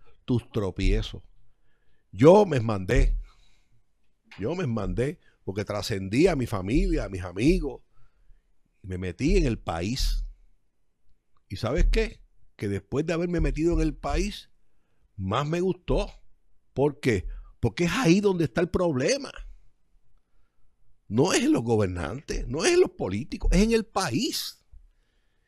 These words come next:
Y yo, si estos programas sirvieran para alertar y levantar las banderas, yo creo que esta generación mía tiene que trabajar en eso de forma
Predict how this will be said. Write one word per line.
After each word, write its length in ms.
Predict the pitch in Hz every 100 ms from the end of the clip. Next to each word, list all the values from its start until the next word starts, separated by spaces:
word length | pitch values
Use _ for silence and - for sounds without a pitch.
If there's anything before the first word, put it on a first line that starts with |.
| _
Y 120 | 101 92
yo, 500 | 123 220 233 - _ _ - - - -
si 160 | 104 104
estos 280 | - 185
programas 520 | - 180 165 185 185 -
sirvieran 560 | 135 123 160 180 151
para 440 | 123 117 104 95 - - 120
alertar 640 | 127 117 107 - 147 202
y 40 |
levantar 440 | 185 143 117 104 139
las 160 | 147
banderas, 680 | 135 120 113 208 196 123 127 - _ _ - _ _
yo 100 | 113
creo 240 | 175 202
que 220 | - 117 170
esta 240 | - 175
generación 640 | 170 160 139 - 165 156
mía 520 | 156 180 135 107 104 - - - - _ _ _ _ - _ -
tiene 400 | - 131 180 202
que 120 | - 131
trabajar 460 | 120 101 104 127
en 140 | 175 147
eso 500 | 180 - 139 135 - _ _ - - _
de 160 | 113 113
forma 560 | - 117 151 175 175